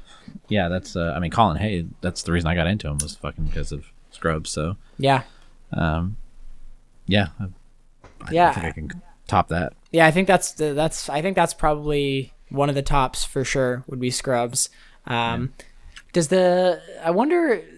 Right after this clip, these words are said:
Speaker 2: I don't know this, but thinking of movie soundtracks, do you think the Ace Ventura soundtrack had Cannibal <laughs> Corpse on it?
Speaker 1: Uh, you know, I, I had When Nature Calls. I don't think I,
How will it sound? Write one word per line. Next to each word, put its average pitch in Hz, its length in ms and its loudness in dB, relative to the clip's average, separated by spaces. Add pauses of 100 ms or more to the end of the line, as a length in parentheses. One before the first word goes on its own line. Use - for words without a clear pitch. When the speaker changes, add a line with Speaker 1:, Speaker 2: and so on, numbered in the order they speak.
(100)
Speaker 2:
I 190 140 2
don't 285 100 -2
know 208 140 4
this, 175 280 0
but 151 320 -2 (140)
thinking 202 300 0
of 147 80 -2
movie 143 220 0
soundtracks, 143 560 -2
do 180 40 0
you 170 60 0
think 262 180 4
the 208 320 4
Ace 185 140 2
Ventura 156 340 0
soundtrack 175 560 2
had 151 220 -2
Cannibal 143 300 0
<laughs> - 0 -
Corpse - 500 2
on 208 160 2
it? 320 180 0 (1300)
Speaker 1:
Uh, 170 420 4 (180)
you 147 140 -2
know, 165 160 -6
I, 151 180 -4 (100)
I 147 120 0
had 175 160 0
When 151 120 2
Nature 131 300 0
Calls. 107 320 0
I 104 60 0
don't 117 140 -4
think 104 140 -8
I, 101 240 -4